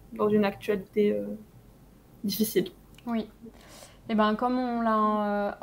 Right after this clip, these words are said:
Speaker 2: dit depuis le début, euh, de, de cette émission, le sujet du jour, euh, c'est, euh, euh, le dix-sept octobre, euh, mille neuf cent soixante et un,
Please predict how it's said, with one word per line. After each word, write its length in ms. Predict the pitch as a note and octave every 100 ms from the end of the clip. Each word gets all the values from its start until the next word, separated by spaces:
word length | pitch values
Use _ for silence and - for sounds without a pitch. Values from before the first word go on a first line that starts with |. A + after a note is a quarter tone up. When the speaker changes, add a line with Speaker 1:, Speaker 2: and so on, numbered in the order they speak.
| G1+ G1+ - - -
Speaker 2:
dit 220 | G#3+ A3+
depuis 340 | A#3+ G#3+ - A3
le 260 | G#3 G3
début, 440 | F#3+ G#3 G3+ A3+ G#3+
euh, 240 | G3 G3
de, 240 | F#3+ G3 G3
de 120 | G3+
cette 280 | G3+ G#3 G#3
émission, 640 | G3+ G3+ - A#3+ B3+ C4
le 140 | G#3
sujet 340 | G3+ - G#3 A3+
du 220 | G#3 G#3
jour, 400 | G3+ C4 C4+ A#3 G#3+ -
euh, 280 | G#3 G3 F#3+ G3
c'est, 260 | - G3+ G3
euh, 140 | F#3+ G3 - - - - -
euh, 120 | G#3
le 120 | G3+
dix-sept 380 | G3 A#3+ D4 C#4
octobre, 640 | A#3+ - B3 A#3+ A#3 A#3 -
euh, 460 | G#3+ G3+ G3 G3 G3
mille 180 | G3+ A3
neuf 140 | A3
cent 100 | C4
soixante 400 | A#3+ A3+ A3+ G#3
et 100 | G#3
un, 280 | G3+ A#3 C#4